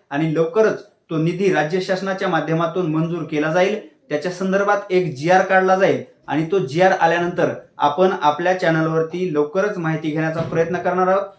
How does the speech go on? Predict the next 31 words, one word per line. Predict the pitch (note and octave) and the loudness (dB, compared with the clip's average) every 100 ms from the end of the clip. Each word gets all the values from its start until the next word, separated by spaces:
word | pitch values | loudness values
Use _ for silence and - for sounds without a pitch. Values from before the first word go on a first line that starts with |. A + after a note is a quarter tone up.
| _ | _
मित्रांनो, | D#3+ E3 G#3+ G#3+ | -8 -2 0 0
सरासरी | A#3+ G3 F#3 F3+ G3 F#3 | -2 2 2 2 -2 -4
वीस | D3 F#3+ - | -4 -8 -2
ते | G#3 | -2
पंचवीस | - F#3+ F3+ F#3+ G3 G3 - | 0 0 -2 -2 -4 -6 -4
ऑगस्ट | E3 D#3+ F#3 - D#3+ B2+ - - - | 0 2 2 0 -2 -2 -8 -20 -6
या | D3 F#3 | 2 4
दरम्यान | F#3+ G3 G3+ G#3+ - - | 4 4 2 0 -6 -18
शेतकऱ्यांच्या | - E3 - F#3+ F#3+ G#3 | -8 -8 0 0 2 0
बँक | - D3+ D3+ | 0 0 -2
खात्यावरती | E3 E3 F3 F3+ G3+ | -2 -2 0 -2 -2
नमो | F#3 D#3+ E3+ | -2 -2 -2
शेतकरी | E3 E3 F3+ F#3 | -4 -8 -4 -2
महासन्मान | E3 D3+ D#3 E3 E3+ E3 | 0 -2 -2 -4 -4 -4
निधी | D3+ D3 | -2 -2
योजनेचा | D3+ D3+ D3+ E3 | -2 -4 -4 -4
सातवा | D#3+ D3+ D#3+ D3+ | -4 -4 -4 -4
हप्ता | D3+ D#3 | -4 -2
वितरित | D3+ D#3 D3+ - | -4 -4 -8 -6
केला | D3 D3+ | -2 0
जाऊ | D3+ D#3 | 0 -2
शकतो. | F3+ - G3+ G#3+ - _ - | -6 -4 -2 -2 -6 _ -4
याच्या | D3 D#3+ | -2 0
संदर्भातलं | G#3 G#3+ A3 G#3+ G#3+ G#3+ | 0 0 2 2 2 0
काही | G#3 G3+ | -2 -2
महत्त्वाचं | E3+ E3 F#3 F#3 F#3+ | -2 0 0 0 0
अपडेट | D#3 D3+ F3+ F#3+ | 0 0 0 2
आलं | G3 C3 - - - | 2 2 -4 -16 -4
तर | C#3+ | -2
लवकरात | D3+ D#3+ G3+ G#3+ G3 | 0 0 2 2 2
लवकर | F3+ F3+ G3 | -2 0 0